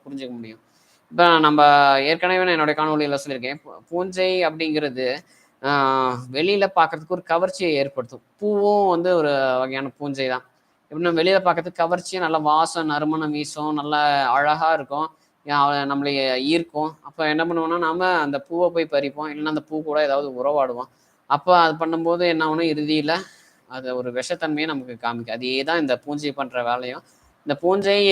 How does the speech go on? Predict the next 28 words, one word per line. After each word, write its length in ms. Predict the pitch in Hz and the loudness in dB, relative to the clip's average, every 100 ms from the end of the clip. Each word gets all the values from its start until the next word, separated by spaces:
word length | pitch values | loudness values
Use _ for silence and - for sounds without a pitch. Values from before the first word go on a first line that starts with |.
| 170 | 6
வெ-, 420 | 147 143 135 131 131 | 6 6 6 4 2
வெயில்லையும் 720 | 147 170 180 185 185 190 170 | 2 2 2 0 2 2 2
இருக்கும், 300 | 147 139 165 | 0 -2 -2
நல்லா 240 | 151 151 | 0 2
அந்த 320 | 147 135 127 127 | 0 0 0 0
ஈரப்பதத்துக்கு 580 | 139 170 165 160 139 | 2 0 2 -2 -2
தகுந்த 260 | 131 139 135 | -6 -4 -4
மாதிரி 320 | 131 143 165 | -4 -2 -2
வெயில்லையும் 500 | 160 143 160 170 165 | -2 -2 0 0 0
இருக்கும், 340 | 147 135 151 170 _ _ _ - | -2 -6 -10 -10 _ _ _ -4
அதே 340 | 147 170 190 | 0 2 4
மாதிரி 380 | 190 170 165 190 | 4 4 4 4
ஒரு 240 | 175 156 | 4 2
வெப்பத்துக்கு 460 | 139 143 190 185 170 | 2 0 -2 -4 -2
தகுந்த 220 | 165 151 | -2 -2
மாதிரி, 480 | 143 143 160 185 170 | -2 -2 -2 0 2
ஆ, 300 | 143 127 123 | 2 2 0
மண்ணுக்கடியிலையும் 920 | 123 147 165 151 135 147 170 156 127 131 | -2 -4 -2 -4 -4 -4 -4 -4 -6 -4
போயிடும். 300 | 127 120 123 _ _ _ _ | -4 -4 -10 _ _ _ _
அது 340 | 143 170 175 | -2 0 2
அந்த 300 | 160 147 147 | 2 2 2
இப்ப 240 | 143 139 147 | -2 0 -2
பெரும்பாலான 640 | 139 139 147 160 180 190 | 0 -4 0 2 4 2
பூஞ்சைகள் 540 | 175 180 185 180 180 170 | 0 -2 -4 -2 0 0
நம்ம 140 | 151 | 0
பார்த்தது 420 | 147 151 156 160 | 0 0 0 -4
எப்படி 200 | 151 156 | -6 -2
பார்த்திருப்போம்னா, 500 | 156 147 135 143 151 | -4 -4 -8 -10 -6